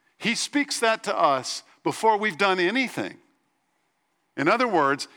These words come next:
in other religions, we perform or we behave in a certain way, and that earns us a new standing with God, or that gets us to a new level of understanding of ourselves. But in Christ, we're loved. Period.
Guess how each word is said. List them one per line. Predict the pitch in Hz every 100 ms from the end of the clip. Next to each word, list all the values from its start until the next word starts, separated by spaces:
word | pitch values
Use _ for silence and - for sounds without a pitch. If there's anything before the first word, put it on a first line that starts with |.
| -
in | 165
other | 190 180 240
religions, | 226 220 214 190 240 240 - _
we | 180 196
perform | 165 147 - 247 240 175 165
or | 165
we | 196
behave | 175 143 147 214 240 226
in | 165
a | 143
certain | - 214 208 175 175
way, | 180 156 143 - -
and | 170
that | 196 202 214
earns | 240 254 220
us | 156 131 123 - - -
a | 175
new | 214
standing | 208 - 220 220 202 180 156
with | 151
God, | 170 135 131 190
or | 240 220 175 160 165 - -
that | 214 220 165
gets | 240 -
us | 208 -
to | 180
a | 190
new | 190 214 190 - -
level | 156 208 208 190
of | 175
understanding | 196 202 160 - 220 220 208 175
of | 151
ourselves. | 151 143 196 185
But | 135 160
in | 147
Christ, | - 214 262 247 - - _ _ _ _ _ _ _
we're | 143
loved. | 151 135 101 - - _ _ _ _ _ _ _ _ _ _ -
Period. | - 214 135 -